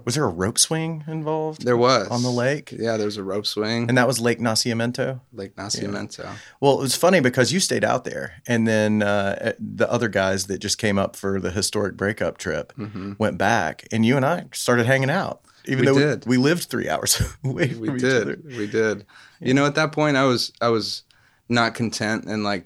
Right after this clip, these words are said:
Speaker 2: it's sitting in Lake Nacimiento. So any bro-, any break I got from work, I would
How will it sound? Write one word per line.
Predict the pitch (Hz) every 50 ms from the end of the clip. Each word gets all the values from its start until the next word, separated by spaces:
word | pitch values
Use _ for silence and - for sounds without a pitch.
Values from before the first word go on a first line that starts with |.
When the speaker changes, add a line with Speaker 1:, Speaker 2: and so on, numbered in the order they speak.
| _ _ -
Speaker 2:
it's | 98 - - - - - - - - _
sitting | - - - - 131 120 120 120
in | 120 120
Lake | 117 120 117
Nacimiento. | 101 120 120 - - 123 120 120 123 123 123 - 131 139 139 139 135 123
So | - - 113 107 104 98
any | - - 113 117 113
bro-, | 101 - 101 101 104 104 104 - _ -
any | - 117 117 113
break | 101 110 104 107 - -
I | 107
got | 104 104 104 104 -
from | - 101 95 95
work, | 101 98 104 107 104 - - - _ -
I | 104 101
would | 98 101 98 - -